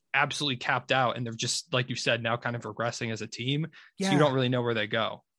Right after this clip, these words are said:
Speaker 2: Well, and even then, like, they've just been, they've been accumulating assets for so long, and it's
Speaker 1: Mm-hmm.
Speaker 2: been, it always just kind of felt like they were waiting for LeBron to leave the Eastern Conference. Um,
Speaker 1: Yeah.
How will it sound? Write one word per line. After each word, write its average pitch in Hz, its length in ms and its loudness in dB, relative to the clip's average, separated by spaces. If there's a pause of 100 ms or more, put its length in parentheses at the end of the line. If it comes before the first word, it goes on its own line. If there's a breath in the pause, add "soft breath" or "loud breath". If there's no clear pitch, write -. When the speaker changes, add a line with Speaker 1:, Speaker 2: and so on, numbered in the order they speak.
(120)
Speaker 2:
Well, 208 180 -2
and 240 140 -4
even 269 360 0
then, 233 220 0
like, 160 160 -6
they've 185 160 0
just - 240 -4
been, 180 360 0 (420 soft breath)
they've 196 160 2
been 202 120 0
accumulating 226 720 -2
assets 160 720 -4
for 156 100 -6
so 175 300 4
long, 131 400 0 (240)
and 160 400 2
it's 123 180 -2
Speaker 1:
Mm-hmm. - 60 -12
Speaker 2:
been, 170 360 0 (380 soft breath)
it 185 60 4
always 208 320 4
just - 160 -8
kind 190 160 -4
of 165 60 -12
felt 175 140 0
like 165 120 0
they 160 100 2
were 151 80 4
waiting 151 280 2
for 151 160 -2
LeBron 143 420 2
to 143 60 0
leave 139 180 0
the 139 160 -8
Eastern 135 220 -6
Conference. 143 640 -2 (460)
Um, 151 280 4
Speaker 1:
Yeah. 143 80 -6